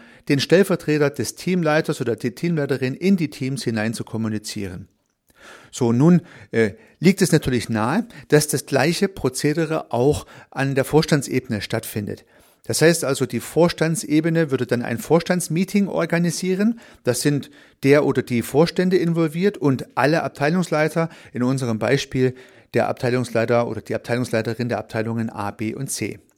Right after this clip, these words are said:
Also die Runde besteht aus den Vorständen und allen Abteilungsleitern und so haben auch die Abteilungsleiter wiederum eine Twitter-Funktion. Ja, sie blicken nach oben,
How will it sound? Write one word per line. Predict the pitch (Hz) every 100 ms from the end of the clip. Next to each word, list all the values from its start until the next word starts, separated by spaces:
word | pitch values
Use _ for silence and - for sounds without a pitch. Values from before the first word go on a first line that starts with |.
| _ _ _ _
Also | 120 120 107
die | 110
Runde | 107 131 170 160
besteht | 123 - 120
aus | 113
den | 110
Vorständen | - 165 165 151 143
und | 120 117
allen | - 120
Abteilungsleitern | 120 - 131 170 165 139 143 156 160 - - - -
und | 143 143
so | - 131 139 - - -
haben | 135 151
auch | 139 135
die | -
Abteilungsleiter | - - - 196 214 151 117 107 123 127
wiederum | 120 123 123 180 240 - - _
eine | 127 151
Twitter-Funktion. | 151 - 143 147 - 104 - 101 95 98 107
Ja, | 127
sie | - 117
blicken | - 170 185
nach | 180 -
oben, | 165 185 185 214